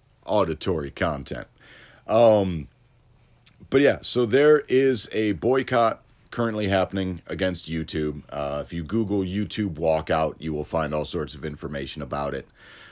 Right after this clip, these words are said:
Um, and it's a protest in the latest changes to their terms and conditions, because their terms and conditions are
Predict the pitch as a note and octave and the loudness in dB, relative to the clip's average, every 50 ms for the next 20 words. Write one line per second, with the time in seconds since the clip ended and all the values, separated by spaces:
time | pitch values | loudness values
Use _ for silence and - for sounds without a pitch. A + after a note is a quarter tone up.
0 | - - - G#2 A2+ A#2 A#2+ A2+ A2 G#2+ G2+ - - A#2 A#2+ C3 A2+ - A#2 - | -12 -2 0 2 4 4 4 2 0 -2 -4 -4 -4 -2 -2 -2 -4 -6 -6 0
1 | - D#3 D#3+ E3 D#3+ - C#3+ B2 A2+ - - - B2 B2 A#2+ A2 G#2+ G2+ G#2 A2+ | 2 2 2 2 2 2 2 2 0 -2 -4 -4 -4 -2 0 -2 0 2 2 2
2 | C3 C3 B2+ B2+ A2+ - - - - - - _ _ _ - - B2+ B2+ B2 A#2+ | 2 2 2 0 0 0 -2 -6 -8 -12 -14 _ _ _ -2 0 0 0 0 0
3 | G#2 A#2+ A#2 G2+ - - - F2+ G#2 G#2+ G2+ - - G2+ G2+ G2+ G2+ F2+ - F2+ | -2 -2 0 0 -2 -4 -4 -2 0 0 0 -2 -4 -4 -4 -4 -4 -4 -4 -6
4 | E2+ - A#2 F#2+ F#2+ B2 C3 A#2+ - - C2+ - - - - - E2 E2+ - A#2 | -4 -4 -4 -2 2 2 2 2 0 -2 -8 -10 -12 -16 -12 -10 -8 -2 0 0
5 | B2 A#2 G2 - - - - - - - - - B2+ C#3 - E3+ D#3+ D3+ D3+ - | 2 2 0 -4 -10 -18 -20 -20 -20 -20 -10 -8 -6 -2 0 0 0 0 0 -2
6 | C#3 C3+ B2 G#2+ A2 A#2 A2 - A2 G#2 G#2 - - - - E2 G#2 A2+ A#2 A#2 | -4 -4 -2 0 0 0 0 -2 -4 -4 -6 -6 -8 -6 -2 2 4 4 6 6
7 | A#2 A2+ A2 G#2+ E2+ | 6 4 2 0 -2